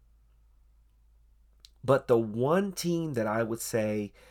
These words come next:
yeah, it might be time to call it. Well, I mean, they should have,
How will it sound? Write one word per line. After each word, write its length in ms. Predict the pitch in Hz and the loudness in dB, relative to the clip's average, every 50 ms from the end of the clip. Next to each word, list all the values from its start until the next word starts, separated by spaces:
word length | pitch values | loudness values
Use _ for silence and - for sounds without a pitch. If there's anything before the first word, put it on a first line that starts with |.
| - - _ _ _ _ - | -20 -20 _ _ _ _ -20
yeah, 720 | - - 95 104 117 120 123 127 123 123 123 120 120 120 120 - - _ - | -14 -6 -2 0 2 4 6 6 6 6 4 4 2 0 -2 -8 -12 _ 0
it 140 | 151 160 160 | 0 0 0
might 340 | 156 156 147 139 135 - | 0 0 0 0 0 -2
be 140 | - 131 120 | -4 -8 -8
time 380 | - - 127 127 123 123 117 107 | -8 -4 0 2 2 2 2 0
to 60 | 107 | -4
call 460 | - - - 117 117 123 131 143 156 | -8 -6 -4 0 2 2 2 2 2
it. 160 | 170 180 - - _ _ _ - _ _ _ _ _ _ _ _ _ - _ _ _ _ _ _ _ _ _ _ _ _ _ _ _ _ _ _ _ _ - _ _ _ - - - | -2 -2 -4 -10 _ _ _ -20 _ _ _ _ _ _ _ _ _ -20 _ _ _ _ _ _ _ _ _ _ _ _ _ _ _ _ _ _ _ _ -20 _ _ _ -20 -14 -2
Well, 160 | - 131 131 | 4 6 6
I 40 | 113 | 6
mean, 140 | 113 113 107 | 6 4 0
they 100 | 107 104 | 0 -2
should 240 | - - - 202 190 | -4 0 2 2 2
have, 140 | 147 110 | 2 0